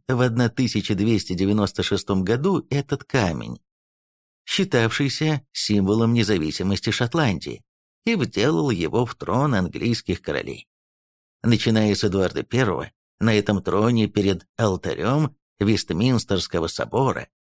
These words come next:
короновались все короли Англии.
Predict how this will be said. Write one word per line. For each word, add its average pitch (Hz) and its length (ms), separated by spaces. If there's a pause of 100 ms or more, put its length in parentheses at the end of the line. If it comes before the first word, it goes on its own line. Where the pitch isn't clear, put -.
(120)
короновались 104 640
все 117 400
короли 123 540
Англии. 104 560